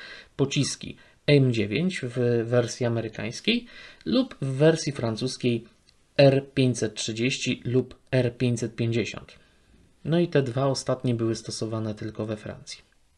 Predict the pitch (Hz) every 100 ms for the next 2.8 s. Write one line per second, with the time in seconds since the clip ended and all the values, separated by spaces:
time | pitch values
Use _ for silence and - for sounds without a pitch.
0 | _ 127 123 147 196 - - - - -
1 | 143 185 220 247 143 143 131 - 127 120
2 | 110 113 113 - 120 - -